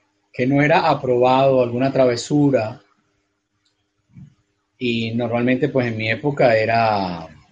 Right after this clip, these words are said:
era audiovisual. Yo siempre digo que audiovisual porque cuando escuchabas el regaño, más atrás venía la mano, ¿no? Entonces, tenías la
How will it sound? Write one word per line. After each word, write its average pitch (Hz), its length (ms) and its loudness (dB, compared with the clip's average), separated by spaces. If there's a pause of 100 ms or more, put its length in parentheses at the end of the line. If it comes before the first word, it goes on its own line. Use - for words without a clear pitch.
(440)
era 160 180 2
audiovisual. 147 640 4
Yo 120 80 -6
siempre 135 320 -10
digo 135 160 -4
que 156 120 -2
audiovisual 143 640 0
porque - 460 -4 (840)
cuando 156 300 0
escuchabas 170 500 4
el 190 80 2
regaño, 170 460 2
más 160 220 -2
atrás 156 260 0
venía 156 260 -2
la 143 100 2
mano, 131 320 -2
¿no? 143 220 -8 (120)
Entonces, 120 460 -8 (140)
tenías 143 320 -2
la 123 400 -2